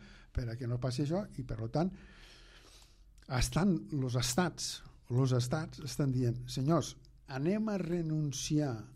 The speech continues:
a la sobirania que calgui a la sobirania", i aquesta és una so-, sobirania important, les decisions estes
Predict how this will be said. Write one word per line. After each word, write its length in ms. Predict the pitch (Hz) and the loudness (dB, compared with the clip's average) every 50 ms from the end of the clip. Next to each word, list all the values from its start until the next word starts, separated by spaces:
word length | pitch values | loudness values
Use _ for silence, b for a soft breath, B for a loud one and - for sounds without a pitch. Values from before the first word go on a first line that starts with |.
| - - | -20 -12
a 120 | - 123 123 | -8 -6 -4
la 140 | 123 117 113 | -4 -4 -4
sobirania 800 | - - 127 120 117 123 120 123 127 127 147 175 185 175 165 - | -4 -4 -2 -2 0 0 0 0 0 0 0 0 0 -2 -2 -4
que 180 | - 143 127 127 | -4 -6 -6 -4
calgui 500 | 123 151 156 180 190 185 175 175 190 196 | -4 -2 -2 0 0 -2 -2 -4 -4 -2
a 960 | 214 220 233 - - - _ _ _ _ _ _ _ _ _ _ _ - - 107 | -2 -4 -6 -8 -12 -18 _ _ _ _ _ _ _ _ _ _ _ -12 -10 -8
la 100 | 110 104 | -8 -6
sobirania", 520 | - 117 104 113 113 117 120 139 185 - | -4 -4 -4 -4 -2 -2 -2 -2 -2 -4
i 160 | - 127 120 127 | -4 -4 -2 -2
aquesta 280 | 143 139 135 - 254 240 | -2 -2 -2 -4 -6 -6
és 80 | 240 226 | -4 -4
una 120 | 190 147 | -4 -4
so-, 280 | - 143 131 127 127 123 | -4 -4 -4 -4 -6 -8
sobirania 800 | - - - 139 139 131 123 127 123 123 123 120 123 131 131 123 | -10 -10 -8 -6 -6 -4 -4 -2 -2 0 0 0 0 -2 -2 -2
important, 600 | 120 120 107 101 104 98 95 - 139 208 247 226 170 | -2 -2 -4 -4 -8 -10 -8 -6 -4 -4 -4 -2 -2
les 220 | 143 131 120 110 | 0 0 0 0
decisions 680 | 113 117 110 104 110 113 117 113 123 123 120 123 123 123 | 0 -2 -2 -2 -2 -2 -2 0 2 2 2 2 2 0
estes 460 | 123 120 123 - 123 123 123 123 - | 0 -2 -4 -4 -4 -4 -4 -4 -6